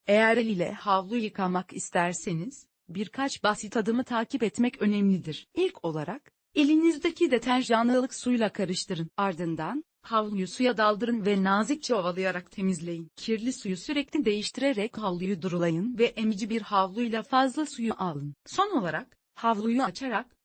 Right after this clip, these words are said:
yüzeyine hafif bir basınç uygulayarak kurumasını sağlayın. Bu basit adımları takip ederek, el ile doğru bir şekilde havlu yıkayabilir ve hijyenik bir sonuç elde edebilirsiniz.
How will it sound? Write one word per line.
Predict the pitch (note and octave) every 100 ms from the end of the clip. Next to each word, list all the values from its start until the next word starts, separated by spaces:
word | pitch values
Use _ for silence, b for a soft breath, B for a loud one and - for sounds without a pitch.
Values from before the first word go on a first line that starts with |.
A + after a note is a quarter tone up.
| _
yüzeyine | G3+ G#3+ F3+ A3 G#3 G#3+
hafif | B3 - E4 -
bir | A#3+ G3
basınç | F3+ - C#4 C4+
uygulayarak | C4 G#3 G#3+ A3+ A3+ F#3+ -
kurumasını | F#3 E3+ F3 - G#3
sağlayın. | C4 G#3 E3+ E3+ E3+ E3+ -
Bu | B3+ C#4+
basit | C#4 G4+ -
adımları | A3 G3+ G3+ G#3 B3+
takip | - A3+ A3+ D4+ B3
ederek, | F#3+ F3+ A3+ - _ -
el | D4+ D4
ile | D4 D#4+
doğru | A#3+ G#3 A3+ G#3+
bir | A#3+
şekilde | - A3+ G#3 F#3
havlu | F#3 - F#3+ F#3+ A3+
yıkayabilir | A3 - G#3 F#3 D#3+ E3 G3 C4
ve | A3+
hijyenik | A3+ A#3+ A3+ B3+ C4+ -
bir | C#4+
sonuç | - A#3 C#4 -
elde | F#3+ E3+ D#3+
edebilirsiniz. | E3 F3+ F3+ F3 - E3 E3+ -